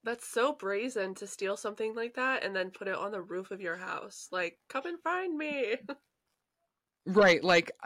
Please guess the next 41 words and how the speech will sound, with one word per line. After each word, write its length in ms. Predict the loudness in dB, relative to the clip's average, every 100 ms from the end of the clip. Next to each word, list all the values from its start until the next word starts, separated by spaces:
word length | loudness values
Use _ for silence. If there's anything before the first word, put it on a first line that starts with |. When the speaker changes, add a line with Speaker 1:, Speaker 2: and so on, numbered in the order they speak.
| 4
Speaker 2:
no 260 | 8 8
one 280 | 6 4 2 4
at 180 | 4 4 -2
the, 120 | 2 2
of 160 | 0
course 400 | -2 2 2 2
someone 360 | 2 2 4 4
else 240 | 4 4
would 100 | 2
have 100 | 4
a 60 | 2
two 300 | 0 0 2
hundred 340 | 2 2 -2
pound 440 | 0 4 4 0 -6
red, 440 | -10 2 6 6 2 -20 _ _ _ 4
red 340 | 8 8 8
rose? 460 | 6 8 8 4 2
No. 260 | 4 2 0 _
<laughs> 140 | 2
Rudolph 560 | 6 8 12 12 12 10
the 140 | 6
Red-Nosed 500 | 8 6 6 2 2
Reindeer. 540 | 2 2 4 4 4 4
Speaker 1:
<laughs> 1200 | -2 -2 -6 -6 -20 _ _ -20 _ _ _ _ 6
Speaker 2:
And 200 | 6 8
it 120 | 8
was 100 | 10 8
on 100 | 8
the 80 |
roof 220 | 8 8 6
of 80 | 4
his 160 | 4
mobile 340 | 6 8 8 6
home. 340 | 2 0 -2 -10 _ -20 -20 _ _
How 220 | 8 8
Speaker 1:
Yeah. 40 | 8
Speaker 2:
strong 460 | 4 8 10 10
are 100 | 10
mobile 340 | 8 8 8 8
home 280 | 6 0 4
roofs? 440 | 4 4 2 -2